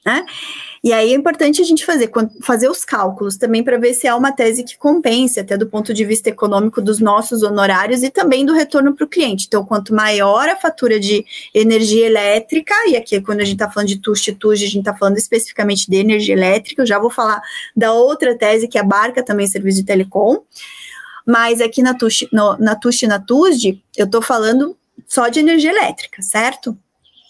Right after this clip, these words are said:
Então, quanto maior a fatura de energia elétrica, aí vale, de repente, pra condomínios, né? Se a gente sai ali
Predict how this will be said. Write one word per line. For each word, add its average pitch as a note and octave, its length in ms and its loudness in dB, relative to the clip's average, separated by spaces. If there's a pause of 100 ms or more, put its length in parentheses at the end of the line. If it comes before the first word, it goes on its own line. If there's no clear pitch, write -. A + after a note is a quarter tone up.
Então, B3 240 0
quanto B3 260 2
maior A3+ 480 2
a A4+ 80 -2
fatura C#4 380 0
de A3 80 0
energia G3+ 340 0
elétrica, G3+ 640 0 (380)
aí A#3+ 260 0
vale, A#3 260 0
de A3+ 120 0
repente, A3+ 400 0
pra G#3+ 120 -4
condomínios, B3+ 840 2
né? G#3+ 180 2
Se C4 100 -2
a A#3+ 40 0
gente G3+ 220 -2
sai G3+ 300 0
ali G3+ 300 0